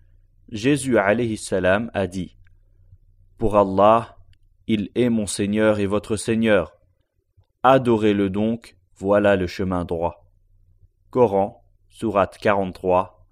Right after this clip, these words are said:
verset soixante-quatre. Mohammed, sallallahu alayhi wa sallam,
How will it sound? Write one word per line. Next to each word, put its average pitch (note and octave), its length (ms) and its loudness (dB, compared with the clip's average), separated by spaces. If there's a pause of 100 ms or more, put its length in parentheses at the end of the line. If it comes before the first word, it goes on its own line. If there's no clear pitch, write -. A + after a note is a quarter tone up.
verset G#2+ 480 -6
soixante-quatre. - 840 -6 (720)
Mohammed, A2 680 -2 (200)
sallallahu G2+ 640 0
alayhi G2 260 -4
wa F#2+ 120 -6
sallam, F#2 560 -6